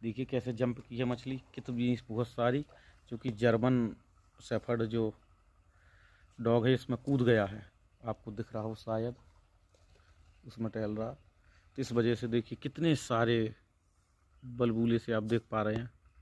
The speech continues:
मछली सारी एकदम से हलचल हुई है,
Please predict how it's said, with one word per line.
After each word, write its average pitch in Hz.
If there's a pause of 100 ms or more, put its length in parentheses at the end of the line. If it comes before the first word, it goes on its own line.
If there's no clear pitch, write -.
(920)
मछली 117
सारी 117 (920)
एकदम 120
से 117 (1900)
हलचल 117
हुई 101
है, 104